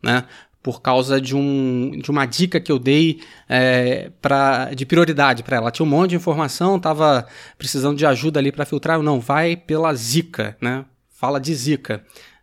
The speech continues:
Era, era uma matéria sobre neurociência e tal. E ela conseguiu ganhar uma menção honrosa. E, e outros profissionais também que, que tão, a maioria em início de carreira, né, precisando,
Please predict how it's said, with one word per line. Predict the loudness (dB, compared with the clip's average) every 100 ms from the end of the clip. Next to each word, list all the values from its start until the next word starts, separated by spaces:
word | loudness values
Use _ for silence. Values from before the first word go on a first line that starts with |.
| -8
Era, | -6
era | -4 -4
uma | -2
matéria | -2 0 -2
sobre | -2 -4 -2 -2
neurociência | -2 -4 -6 -4 -2 -2 -4 -8
e |
tal. | -4 -4 -4 -14 -6
E | 0
ela | 2
conseguiu | 0 -2 0
ganhar | 2 2
uma | 2
menção | 0 -2 -2 -2
honrosa. | -2 -2 -2 -4 -14 -20 -16 -4
E, | -2 2 2
e |
outros | 2 0 -4
profissionais | -2 -4 -2 0 0
também | 0 0 2 0
que, | -2 0 2 4 2 0 -4
que | -2
tão, | 2 4 2 -2 -10
a | -2
maioria | 0 2 2
em | 2
início | 2 0 -4
de | -6
carreira, | -2 0 2 2 2
né, | 0 -2
precisando, | -2 -4 -4 -4 -2 0 0 2 2 0